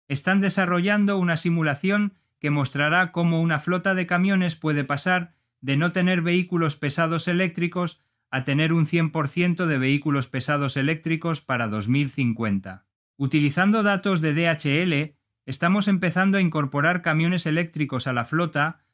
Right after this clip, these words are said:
para comprender el impacto de este cambio, en función de la frecuencia y el volumen de mercancías que transportan. Implicaciones en la gestión de la flota. La principal consecuencia de electrificar los camiones de la flota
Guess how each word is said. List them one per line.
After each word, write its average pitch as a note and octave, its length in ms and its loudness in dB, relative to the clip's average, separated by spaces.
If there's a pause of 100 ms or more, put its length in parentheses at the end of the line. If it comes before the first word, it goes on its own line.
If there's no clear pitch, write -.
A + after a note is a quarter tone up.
para C#3+ 240 0
comprender D3 560 0
el F#3+ 120 0
impacto D#3+ 460 0
de D3 120 0
este C#3+ 240 -4
cambio, B2 520 -2 (420)
en C3 140 0
función C#3+ 400 0
de F#3+ 100 0
la E3+ 100 0
frecuencia F3+ 600 0
y E3+ 120 2
el C3+ 80 0
volumen D3+ 400 0
de F3 80 -2
mercancías D#3 640 -2
que D3+ 140 -6
transportan. A#2+ 800 -4 (380)
Implicaciones C3+ 880 0
en D#3+ 80 0
la C#3 120 0
gestión F#3 420 -2
de E3 100 0
la C3+ 100 0
flota. C#3 520 -6 (480)
La B2+ 120 -2
principal C#3+ 520 0
consecuencia F3+ 640 0
de E3+ 80 0
electrificar C#3+ 720 -2
los E3 180 -2
camiones E3+ 420 0
de E3+ 100 -2
la D#3+ 120 0
flota F#3 540 -4